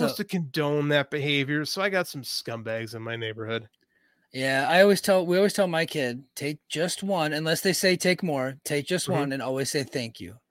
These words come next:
Speaker 2: right? Say
Speaker 1: Mm-hmm.
Speaker 2: "Trick or treat," get the candy, then say "Thank you," always.
Speaker 1: Well, and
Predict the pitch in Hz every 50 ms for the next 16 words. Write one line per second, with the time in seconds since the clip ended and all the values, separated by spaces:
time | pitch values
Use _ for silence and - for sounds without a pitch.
0 | _ _ - 107 113 113 117 135 151 160 160 - - 139 - - 165 - - 151
1 | 139 135 131 - _ - - - - - _ _ - 139 131 165 147 - 143 131
2 | 123 120 120 123 127 127 127 123 123 - - 131 123 - 131 120 117 - - -
3 | 87 - _ _ _ _ _ _ - 113 131 123 107 95 - - 156 170 180 180
4 | 156